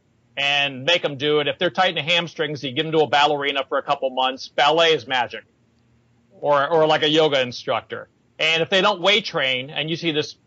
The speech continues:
pretty tough physical specimen and you put them in, make them weight train, you get these great results. And the secret then is weight training.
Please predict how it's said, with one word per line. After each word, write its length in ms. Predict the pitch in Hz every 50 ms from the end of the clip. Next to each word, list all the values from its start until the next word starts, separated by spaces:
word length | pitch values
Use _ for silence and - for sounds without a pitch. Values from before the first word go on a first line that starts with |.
| _ _ _ _
pretty 240 | - 302 320 339 180 -
tough 280 | - 202 208 185 - -
physical 340 | 214 190 160 196 - 156
specimen 640 | 147 - - - 196 214 214 - 156 139 139 139 143
and 160 | 143 139 139
you 140 | 143 147 135
put 220 | - - 202 180 -
them 200 | 170 151 147 147
in, 320 | 143 135 135 131 127 123 - -
make 220 | 143 160 165 160
them 180 | 143 127 127 131
weight 240 | 160 180 214 214
train, 500 | - - 156 131 120 113 113 117 135 151 - _ _ _ _ _ _ _ _ _ _ -
you 100 | 156 151
get 140 | 190 175
these 200 | 170 160 147 113
great 360 | - _ 147 151 170 226 247 240
results. 600 | 233 165 - 139 127 131 135 131 131 - - 170
And 220 | 151 143 147 147
the 40 | 143
secret 360 | - - 180 160 - 151 -
then 200 | - 151 147 143
is 100 | 131 117
weight 240 | 117 135 135 135 131 -
training. 400 | - 127 110 107 104 98 -